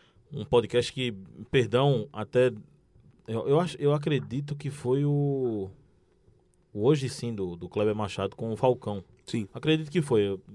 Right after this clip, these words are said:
Speaker 1: me desculpa até se eu estiver dando crédito errado. O Falcão, o Paulo Roberto Falcão, foi treinador do Sport, do Internacional,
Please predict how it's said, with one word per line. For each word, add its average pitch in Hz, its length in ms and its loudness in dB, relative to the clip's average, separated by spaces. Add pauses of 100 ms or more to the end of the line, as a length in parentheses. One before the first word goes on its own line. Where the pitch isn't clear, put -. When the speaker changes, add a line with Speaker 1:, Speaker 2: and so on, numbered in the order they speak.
(260)
Speaker 1:
me 110 220 -8
desculpa 135 300 -2
até 131 200 0
se 143 120 -2
eu 143 40 6
estiver 135 280 0
dando 127 200 -2
crédito 127 300 0
errado. 92 260 -2 (540)
O - 100 -8
Falcão, 156 560 2
o 123 60 -2
Paulo 123 180 4
Roberto 120 280 2
Falcão, 123 340 0
foi 180 140 0
treinador 120 360 -2
do 113 80 -2
Sport, 113 480 4
do 98 100 -8
Internacional, 98 840 -4